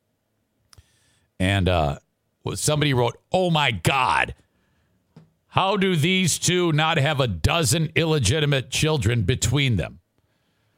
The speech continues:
Wait till you see how handsome, well, my dad's still very handsome. But,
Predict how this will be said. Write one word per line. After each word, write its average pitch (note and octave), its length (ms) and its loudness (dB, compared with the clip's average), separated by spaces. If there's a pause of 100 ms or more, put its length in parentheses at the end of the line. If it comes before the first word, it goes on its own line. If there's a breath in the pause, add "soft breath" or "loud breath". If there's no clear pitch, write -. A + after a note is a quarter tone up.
(680)
Wait F3+ 580 -2
till A3+ 260 2
you G3+ 200 2
see D#3+ 720 0 (720)
how D#3 220 2
handsome, B2 720 0 (440)
well, D#3 160 0
my C#3 100 2
dad's B2 300 -2
still A#2 180 0
very E2+ 260 2
handsome. D2 420 -6 (1040)
But, A2 360 -2